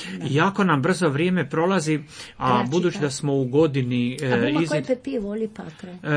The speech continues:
Speaker 1: ja ni-, nisam, ja nisam nikaj
Speaker 2: Ako?
Speaker 1: pripremio, ni-, ni mi
Speaker 2: Niste.
Speaker 1: baš grlo. Ja bumo
Speaker 2: Nije.
Speaker 1: nekaj izmislili, da nekaj bumo zmislili,
Speaker 2: Dobro, bumo drugi
Speaker 1: nego,
Speaker 2: put.
Speaker 1: ovaj, e,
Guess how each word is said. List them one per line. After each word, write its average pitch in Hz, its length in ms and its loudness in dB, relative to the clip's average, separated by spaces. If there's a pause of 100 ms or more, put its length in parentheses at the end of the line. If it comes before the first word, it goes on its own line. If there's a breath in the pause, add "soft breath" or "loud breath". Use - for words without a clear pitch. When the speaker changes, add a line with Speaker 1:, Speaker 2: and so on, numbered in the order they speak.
(640)
Speaker 1:
ja 185 180 -4
ni-, 185 140 0
nisam, 180 500 -2
ja 160 180 -2
nisam 160 320 -6
nikaj 156 240 -4
Speaker 2:
Ako? 131 60 -6
Speaker 1:
pripremio, 151 640 -2
ni-, 151 100 -2
ni 170 100 -4
mi 147 100 2
Speaker 2:
Niste. 147 280 0
Speaker 1:
baš 139 200 0
grlo. 151 320 -2 (320 loud breath)
Ja 160 140 0
bumo 180 280 2
Speaker 2:
Nije. 208 120 6
Speaker 1:
nekaj 190 140 4
izmislili, 139 760 2
da 147 320 -2
nekaj 147 260 -2
bumo 131 260 0
zmislili, 165 520 0
Speaker 2:
Dobro, 202 120 -2
bumo 240 220 -4
drugi 214 180 -2
Speaker 1:
nego, 156 240 4
Speaker 2:
put. 156 180 4
Speaker 1:
ovaj, 131 640 2
e, 123 120 4